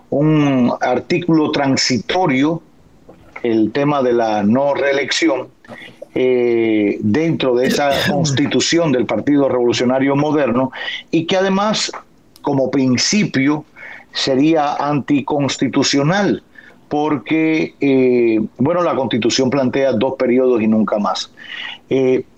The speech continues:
yo creo que, eh, si al final,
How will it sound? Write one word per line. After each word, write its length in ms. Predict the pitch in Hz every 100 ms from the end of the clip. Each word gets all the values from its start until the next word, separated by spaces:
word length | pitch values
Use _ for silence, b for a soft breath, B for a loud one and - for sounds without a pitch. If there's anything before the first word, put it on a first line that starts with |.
| B B
yo 160 | 208
creo 320 | 214 226 220 -
que, 480 | 190 185 180 190 - _ _ -
eh, 340 | 147 143 139 - _ _ _ _ _ _ _ _ _ _ _ _ _ _ _ _ _ _ _ _
si 260 | - - 156
al 120 | 156
final, 600 | 156 160 202 220 208 202